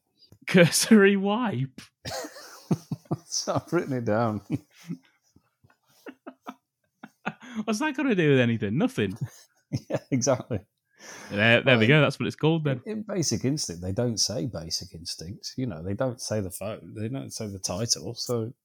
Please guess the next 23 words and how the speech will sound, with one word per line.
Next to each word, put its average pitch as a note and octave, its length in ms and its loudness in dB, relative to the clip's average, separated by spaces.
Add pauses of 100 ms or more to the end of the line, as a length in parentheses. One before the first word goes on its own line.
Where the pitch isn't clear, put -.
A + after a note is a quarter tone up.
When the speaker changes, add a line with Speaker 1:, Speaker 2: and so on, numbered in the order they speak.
(240)
Speaker 1:
That's D#3 180 -4
true. G2 260 -10 (320)
Yeah, F3+ 240 2
cursory B2+ 440 2
wipe. C#3+ 380 2 (380)
Why C3 180 -6
not? C#3 160 -6 (580)
<laughs> - 80 0 (1500)
So D3 140 -6
there E3 120 0
you D#3 140 0
have D3 220 0
it. C#3 40 4
Speaker 2:
Well G#2+ 80 0
Speaker 1:
The A#2 60 -4
film E3+ 320 6
pitch - 240 4
this D#3 200 2
week B2+ 320 2
was A2+ 180 -2
Cursory F3 600 0
Wipe. A2+ 480 -4 (840)
Speaker 2:
<laughs> D3 60 -4